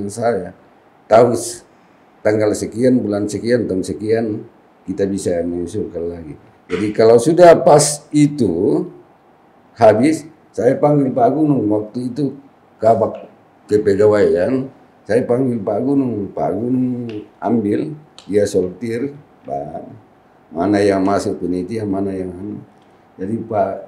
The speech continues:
selama saya di Uncen, yang memproses kenaikan golongan saya, fungsional dan golongan saya itu Pak Gunung.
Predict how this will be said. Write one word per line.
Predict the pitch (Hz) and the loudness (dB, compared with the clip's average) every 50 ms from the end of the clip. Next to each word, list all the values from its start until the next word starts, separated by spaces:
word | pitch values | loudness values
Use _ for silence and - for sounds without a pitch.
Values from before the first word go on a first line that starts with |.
| - - _ _ _ | -20 -20 _ _ _
selama | - - 113 127 139 151 151 151 151 | -4 0 4 6 6 6 6 4 4
saya | 147 147 143 143 143 139 139 135 131 127 123 117 113 120 | 4 4 6 6 8 8 8 8 6 6 4 4 2 2
di | 117 120 127 127 | 2 0 -2 0
Uncen, | 139 139 139 131 123 - - 101 98 - 135 147 147 147 139 123 110 | 2 4 4 4 4 2 2 2 2 2 2 2 0 0 -2 -2 -2
yang | 117 120 127 | -2 0 2
memproses | 127 127 123 120 120 117 - - 117 123 120 113 - 156 165 147 139 143 - - - | 2 2 2 2 0 -2 -2 2 4 4 4 4 2 2 2 2 2 0 -4 -8 -10
kenaikan | - 131 127 127 131 131 131 127 127 - 127 123 120 113 | -8 -4 0 2 2 4 2 0 0 -2 -2 -2 0 0
golongan | 107 110 113 113 113 113 107 110 110 95 | 2 2 4 4 2 0 -2 -4 -6 -6
saya, | - 92 90 92 107 110 113 113 | -6 -6 -2 0 0 0 0 -2
fungsional | - - 127 110 107 - 117 110 110 120 131 131 113 | -4 -4 -4 -4 -6 -6 -8 -8 -6 -4 -4 -4 -4
dan | 101 104 104 98 | -4 -6 -6 -6
golongan | 92 101 104 104 101 101 - | -4 -4 -2 -2 -4 -4 -6
saya | - 101 104 110 113 | -6 -6 -6 -6 -6
itu | - 117 - | -8 -10 -14
Pak | - 80 - | -14 -14 -14
Gunung. | 95 104 98 92 78 143 | -14 -14 -16 -16 -18 -20